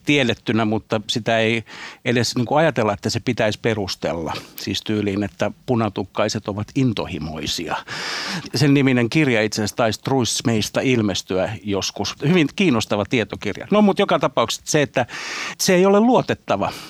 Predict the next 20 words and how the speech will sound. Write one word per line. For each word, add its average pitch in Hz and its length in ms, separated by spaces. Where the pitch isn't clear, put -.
Et 139 140
se - 140
on 160 220
tietokirjan 123 720
olemuksen 120 760
kaikkein 127 380
keskeisin 107 500
asia 104 260
on 104 80
se, 110 80
että - 200
siinä 104 220
pitää 117 280
olla 110 160
semmoista 107 380
tietoa, 113 320
että 107 140
lu-, 120 220
lu-, 139 260
lukija 113 420